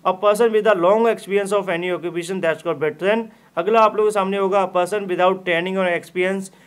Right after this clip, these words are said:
in a skill or subject, that called novice। अगला आप लोगों के सामने होगा, a person worship only on one god, that called monotheist। अगला आप लोगों के सामने होगा, person, uh, particular habit, that called दोस्तों आपको पता है idiosyncrasy इसका बिल्कुल राइट आंसर है।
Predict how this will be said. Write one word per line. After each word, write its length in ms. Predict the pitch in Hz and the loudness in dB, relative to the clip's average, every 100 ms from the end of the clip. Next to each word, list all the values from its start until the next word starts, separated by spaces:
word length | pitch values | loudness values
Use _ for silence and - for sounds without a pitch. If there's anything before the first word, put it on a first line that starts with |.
| _ 196 | _ -2
in 120 | 196 | 0
a 100 | 185 185 | 0 0
skill 180 | 190 185 | -2 0
or 100 | 170 175 | 0 -2
subject, 380 | 151 180 190 156 | -2 -2 -2 -2
that 240 | 160 147 | -4 -2
called 220 | 170 156 156 | -6 -4 -4
novice। 480 | 151 170 202 202 - - - 160 | 0 2 2 0 -10 -20 -8 -6
अगला 260 | 170 226 | 0 4
आप 160 | 220 208 | 4 2
लोगों 160 | 208 | -2
के 40 | 202 | -2
सामने 240 | 190 190 | -2 -2
होगा, 300 | 180 185 180 | -2 0 0
a 40 | 180 | 0
person 340 | 175 190 202 | -2 -2 -2
worship 380 | 165 165 185 170 165 | -2 -2 -6 -6 -6
only 220 | 170 180 170 | -2 -2 -2
on 120 | 165 - 147 139 | -4 -12 -12 -4
one 180 | 170 165 156 | -4 -2 0
god, 300 | 175 202 190 - - 139 160 | 0 0 -6 -18 -20 -8 0
that 200 | 170 170 | 0 0
called 200 | 180 165 | -2 0
monotheist। 540 | 156 170 165 196 202 - _ _ | -2 -4 -2 -4 -4 -10 _ _
अगला 280 | - 175 208 | -4 0 2
आप 160 | 202 185 | 2 0
लोगों 160 | 196 | -6
के 40 | 190 | -2
सामने 240 | 175 175 | -2 -2
होगा, 240 | 175 180 175 175 | -2 -2 -2 0
person, 420 | 156 151 185 190 190 _ _ _ _ | -2 -2 -6 -6 -12 _ _ _ _
uh, 160 | 170 165 - _ | -2 -2 -4 _
particular 580 | 175 175 196 185 190 190 190 160 | -2 -2 -6 -4 0 0 0 -2
habit, 360 | 156 151 190 185 | -4 -2 -4 -2
that 260 | 156 160 151 | -2 -2 -2
called 140 | 175 165 | -6 -4
दोस्तों 240 | 165 165 | -6 -4
आपको 220 | 156 156 | -4 -4
पता 180 | 151 165 | -6 -2
है 220 | 190 196 - _ - | -2 -4 -12 _ -4
idiosyncrasy 720 | 156 175 190 185 165 170 170 | -2 0 0 -2 -4 -4 -2
इसका 260 | 180 180 175 | -4 -4 -6
बिल्कुल 220 | 170 165 | -4 -4
राइट 160 | 143 | -2
आंसर 280 | 160 156 175 | -2 0 2
है। 240 | 190 214 | 2 0